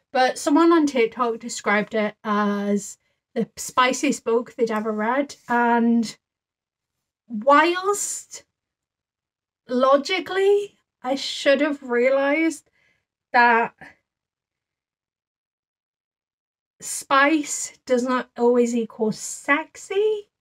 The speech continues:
I didn't. And this book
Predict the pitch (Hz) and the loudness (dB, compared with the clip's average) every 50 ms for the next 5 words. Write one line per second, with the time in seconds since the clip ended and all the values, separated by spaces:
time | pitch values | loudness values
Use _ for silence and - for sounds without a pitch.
0 | _ _ _ _ _ _ _ _ _ _ _ _ _ - - 302 285 285 - 320 | _ _ _ _ _ _ _ _ _ _ _ _ _ -2 0 0 0 2 2 2
1 | 285 269 208 220 202 185 185 190 196 202 _ _ _ _ _ _ _ _ _ _ | 2 4 2 0 0 2 2 0 0 -2 _ _ _ _ _ _ _ _ _ _
2 | _ - 262 262 285 320 349 349 349 - - 349 339 330 320 311 294 247 - - | _ -2 0 2 4 4 4 2 -2 -4 -2 2 2 2 4 2 0 -2 -4 -8
3 | - | -18